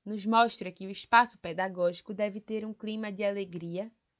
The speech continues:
e a esperança de que esse vai ser um espaço onde professor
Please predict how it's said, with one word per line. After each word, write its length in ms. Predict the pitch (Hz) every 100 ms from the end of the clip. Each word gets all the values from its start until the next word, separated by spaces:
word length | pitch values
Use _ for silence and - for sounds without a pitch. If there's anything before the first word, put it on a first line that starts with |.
| _ -
e 80 | 220
a 80 | 233
esperança 880 | - - 277 277 214 202 - 175 -
de 100 | 185
que 300 | 175 208 208
esse 300 | 180 180 202
vai 140 | 208
ser 220 | 208 226 214
um 80 |
espaço 720 | 233 - - 214 202 - - 170 _ -
onde 200 | 180 170
professor 680 | 180 170 175 - 226 247